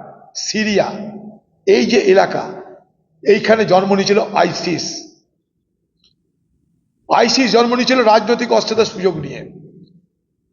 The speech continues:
সেই আইসিসের লক্ষ্য ছিল কি? তাদের সাম্রাজ্য বাড়ানো, তাদের সাম্রাজ্যের নাম খালিফের সাম্রাজ্য। নতুন করে তারা বললো, "আমরা খালিফ হচ্ছি।"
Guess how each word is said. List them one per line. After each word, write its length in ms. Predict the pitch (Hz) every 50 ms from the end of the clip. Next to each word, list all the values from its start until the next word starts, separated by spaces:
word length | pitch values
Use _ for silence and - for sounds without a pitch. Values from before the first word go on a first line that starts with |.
| _ _ _ _ _ _ _ _ _ _ -
সেই 160 | - 214 233
আইসিসের 440 | - 180 214 220 - 214 208 240 233
লক্ষ্য 240 | 233 226 226 - 240
ছিল 180 | 233 247 247 240
কি? 200 | 247 262 294 320 - - - - - - - -
তাদের 200 | 180 185 196 -
সাম্রাজ্য 560 | - - 180 180 180 180 175 - 147 147 156 -
বাড়ানো, 320 | 143 127 - - 107 101 - - - - - - _ -
তাদের 200 | 185 190 226 208
সাম্রাজ্যের 540 | - - 208 208 214 226 226 202 233 226
নাম 460 | 220 233 247 - - - - - - - - - - - - - _ _ _ _ _ _ _ _ _ _ _ _ _ _ _ _ _ _ _ -
খালিফের 420 | - - 190 214 233 233 240 208
সাম্রাজ্য। 600 | - - - 170 160 160 151 139 - - - - - - - - - - _ _ _ _ _ _ _ _ _ _ _ _ _ _ _ _ _ _ _ _ _ _ _ _ _ _ _ _ _ _ _ -
নতুন 300 | 190 214 226 269 269 269
করে 140 | 214 277 262
তারা 180 | 262 262 254
বললো, 200 | 247 247 254 254
"আমরা 180 | 233 226 233 226
খালিফ 400 | - - - - 208 262 240 -
হচ্ছি।" 300 | 208 202 - - -